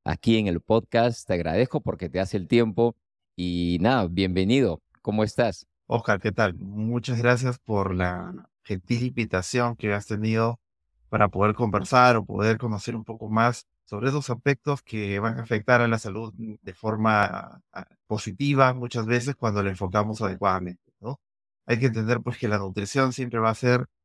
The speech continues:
Speaker 2: la forma más adecuada, una buena nutrición, me refiero a prevenir diversas enfermedades, ¿no? Bueno, igual reitero mi agradecimiento a, a,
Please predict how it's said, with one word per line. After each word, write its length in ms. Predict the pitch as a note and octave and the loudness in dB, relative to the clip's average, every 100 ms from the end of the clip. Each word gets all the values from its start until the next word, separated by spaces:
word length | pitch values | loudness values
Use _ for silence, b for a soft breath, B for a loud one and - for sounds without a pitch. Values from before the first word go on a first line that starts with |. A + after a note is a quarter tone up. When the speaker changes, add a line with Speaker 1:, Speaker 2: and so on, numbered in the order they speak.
| _ | _
Speaker 2:
la 180 | G#2+ G#2 | 0 0
forma 400 | - A#2+ A#2+ A#2+ | 2 0 2 4
más 320 | A#2 B2 - | 4 4 2
adecuada, 520 | A#2+ G#2 - A#2 B2 | 0 0 2 2 2
una 180 | C#3 G2 | 0 -4
buena 280 | F#2+ B2+ C#3+ | -2 -2 -4
nutrición, 460 | B2 - G#2 C3+ C3 | -6 -8 -8 -6 -6
me 80 | G#2 | -10
refiero 520 | - B2 A#2+ G2 - - | -8 -2 -2 -2 -8 -2
a 220 | B2 D#3 | -2 -2
prevenir 640 | - G#2+ F#2+ G2 A2 A#2+ B2 _ _ | -2 -2 -2 -2 -2 -2 -4 _ _
diversas 460 | G#2+ G2 A2 A2+ A#2 | -6 -2 -2 -4 -8
enfermedades, 560 | F#2+ F#2+ F#2 F#2 F2+ - _ | -8 -4 0 0 -2 -8 _
¿no? 200 | A#2+ D#3+ _ _ - | -8 -8 _ _ -6
Bueno, 220 | E3 B2 | -4 0
igual 480 | G#2 B2+ A#2+ G2+ F#2+ | 4 4 4 -2 0
reitero 420 | A2 G2+ C3 C3+ | 0 2 2 4
mi 80 | B2+ | 2
agradecimiento 880 | G#2+ G#2 G2 A2 G#2 B2 C3 B2 | 4 2 0 -4 -4 -2 2 4
a, 240 | G#2 F#2+ F#2+ | 4 2 0
a, 320 | - - - | -4 -10 -12